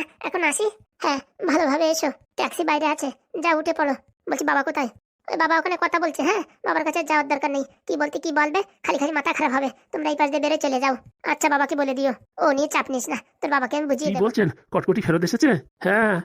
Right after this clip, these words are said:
Speaker 2: হ্যাঁ, এই তো সকালবেলায় আইছে। ও মা, হ্যাঁ, তাই নাকি? হ্যাঁ, আসার পরে আমার গিন্নির যে টাকাটা ও বাড়িতে লুকায় রাখিছিল সেই টাকাটা বের করে দিছে। তার মানে কটকটি চোর না? না, না, ও ছেলের উপর তো আমার আগের থেকেই ভরসা ছিল, ও এরকম কাজ করতেই পারে না, ওই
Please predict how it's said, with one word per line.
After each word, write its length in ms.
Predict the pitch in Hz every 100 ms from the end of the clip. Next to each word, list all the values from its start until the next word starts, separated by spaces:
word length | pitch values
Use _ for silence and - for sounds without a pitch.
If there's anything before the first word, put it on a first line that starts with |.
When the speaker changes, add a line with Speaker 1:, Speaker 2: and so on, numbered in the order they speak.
| _ -
Speaker 2:
হ্যাঁ, 140 | 220
এই 60 | 220
তো 60 | 208 175 - - -
সকালবেলায় 460 | 214 196 185 214 208
আইছে। 240 | 214 - 175 - 202
ও 20 | 160 202
মা, 100 | 170 - -
হ্যাঁ, 120 | 185 190
তাই 140 | 202 240
নাকি? 180 | 208 160 - _ -
হ্যাঁ, 260 | 147 214 202 180 _ 180
আসার 180 | 156 190
পরে 120 | 202 208
আমার 120 | 214 185
গিন্নির 300 | 190 214 208
যে 40 | 202
টাকাটা 260 | 180 185 226 - -
ও 20 | - 180
বাড়িতে 240 | 175 226 220
লুকায় 220 | 196 196 190
রাখিছিল 280 | 202 233 240
সেই 100 | 208 185
টাকাটা 200 | 196 214
বের 120 | 196 190
করে 100 | 226
দিছে। 240 | 180 160 165 - -
তার 120 | - 160
মানে 120 | 196
কটকটি 260 | 190 208 208 214
চোর 100 | 196
না? 80 | 247 175 - 220
না, 80 | 208
না, 60 | 175 - -
ও 40 | 196
ছেলের 200 | 208 190
উপর 100 | 196
তো 80 | -
আমার 140 | 208 196
আগের 160 | 180 185
থেকেই 160 | 202 151
ভরসা 240 | 160 160 160
ছিল, 100 | 160 147 -
ও 40 | 196
এরকম 200 | 196 185 180
কাজ 100 | 185 170
করতেই 240 | 165 175
পারে 120 | 160 143
না, 60 | 143 - -
ওই 100 | -